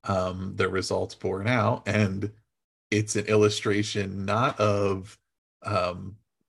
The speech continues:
necessarily the detriments and drawbacks of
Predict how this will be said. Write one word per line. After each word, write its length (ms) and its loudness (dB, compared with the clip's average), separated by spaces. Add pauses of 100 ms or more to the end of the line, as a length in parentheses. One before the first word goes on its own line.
(160)
necessarily 840 2
the 500 -8 (420)
detriments 640 -2
and 160 -4
drawbacks 880 0
of 580 2